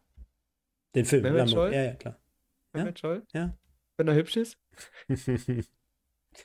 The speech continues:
Speaker 1: Ja, ja, ja. Hast du
Speaker 2: Stefan.
Speaker 1: eig-, hast du eigentlich den, hast du eigentlich am Freitag den, den,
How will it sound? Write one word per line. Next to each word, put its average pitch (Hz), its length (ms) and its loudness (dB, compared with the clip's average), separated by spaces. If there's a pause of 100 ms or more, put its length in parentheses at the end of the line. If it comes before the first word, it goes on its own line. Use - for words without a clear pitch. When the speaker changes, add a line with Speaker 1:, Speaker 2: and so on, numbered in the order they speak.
(380)
Speaker 1:
Ja, 123 220 4
ja, 110 260 4
ja. - 240 -10 (360)
Hast 156 160 6
du 247 40 8
Speaker 2:
Stefan. 175 320 4
Speaker 1:
eig-, - 80 -14
hast - 160 4
du 220 40 6
eigentlich 165 240 4
den, 151 280 4
hast 143 240 2
du 170 80 4
eigentlich 143 320 4
am 131 220 6
Freitag 139 580 0
den, 120 400 2
den, 127 340 2